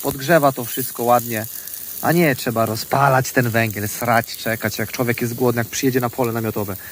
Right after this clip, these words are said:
A wystarczy tą butlę kupić, pełna sześć sześć kilo.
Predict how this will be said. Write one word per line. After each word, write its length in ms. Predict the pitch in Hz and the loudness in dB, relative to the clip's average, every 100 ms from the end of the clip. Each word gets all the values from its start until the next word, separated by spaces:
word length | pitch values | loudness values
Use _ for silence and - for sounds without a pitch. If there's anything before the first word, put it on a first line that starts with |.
| - - - | -16 -16 -8
A 60 | 117 | -4
wystarczy 480 | 135 135 147 139 135 | -2 2 2 2 -2
tą 100 | 135 | -2
butlę 400 | 135 151 143 131 | 0 0 2 0
kupić, 440 | - 147 147 - - - - - | 0 -2 -4 -4 -14 -18 -18 0
pełna 340 | 180 190 180 | 4 6 6
sześć 280 | 165 180 170 | 6 6 6
sześć 240 | - 160 - | 2 -2 0
kilo. 440 | 165 123 127 | 4 8 8